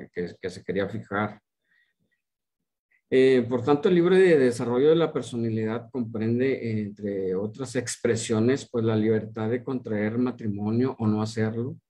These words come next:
de procrear hijos, este,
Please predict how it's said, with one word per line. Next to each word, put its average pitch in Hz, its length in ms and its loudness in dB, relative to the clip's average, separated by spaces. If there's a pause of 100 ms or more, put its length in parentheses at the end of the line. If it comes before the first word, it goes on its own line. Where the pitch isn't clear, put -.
(220)
de 117 120 0
procrear 113 720 0
hijos, 151 680 -2 (560)
este, 104 1200 0